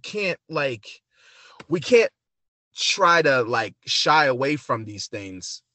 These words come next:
uh, because it's educating us every day. I'm still learning about myself through my son, you know? Um,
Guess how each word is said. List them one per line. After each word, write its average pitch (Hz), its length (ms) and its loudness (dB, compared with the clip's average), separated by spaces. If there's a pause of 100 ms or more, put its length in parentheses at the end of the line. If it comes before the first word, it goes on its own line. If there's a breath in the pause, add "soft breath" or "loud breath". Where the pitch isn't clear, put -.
(120)
uh, 110 220 -2
because 123 600 0
it's 131 200 -6 (100)
educating 143 520 0
us 117 160 -8
every 110 200 -6
day. 117 260 -4
I'm 151 120 0
still 151 220 0
learning 135 280 -2
about 127 220 0
myself 123 520 -2
through 165 180 -2
my 117 140 -6
son, 52 480 -14
you 120 140 -8
know? 135 380 -2 (360 soft breath)
Um, 117 440 0